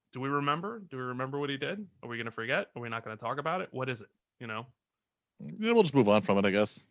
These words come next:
Speaker 2: Whatever.
Speaker 1: <laughs>
Speaker 2: As long as they don't bring Beltran back to coach him, I guess, whatever. But enough Mets. Enough. We, we do,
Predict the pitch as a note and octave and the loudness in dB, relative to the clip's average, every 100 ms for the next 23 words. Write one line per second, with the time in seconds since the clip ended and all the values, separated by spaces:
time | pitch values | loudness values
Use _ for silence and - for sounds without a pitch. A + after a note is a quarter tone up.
0 | _ _ _ _ _ _ F3 D3+ A#2 A2+ | _ _ _ _ _ _ 8 10 10 6
1 | - G3 - G3+ G3+ - F#3 - - - | 4 0 4 4 4 4 2 0 -6 -6
2 | - - - - D#3+ _ - - D3 D3 | -10 -12 -16 -14 -14 _ -4 6 8 10
3 | C3+ C3+ G#2+ A#2 A#2+ A2 G#2+ F#2 G#2 G#2+ | 10 10 10 8 8 8 6 6 4 6
4 | F#2 F2+ F#2+ - G2 F#2+ G2 - G2 - | 4 4 4 4 2 2 0 2 2 2
5 | - _ - C3 C3 A2+ A2 A#2+ B2 A#2 | -2 _ 2 6 8 8 4 6 6 8
6 | A#2 A#2 A2+ A2+ A#2+ | 6 6 4 2 0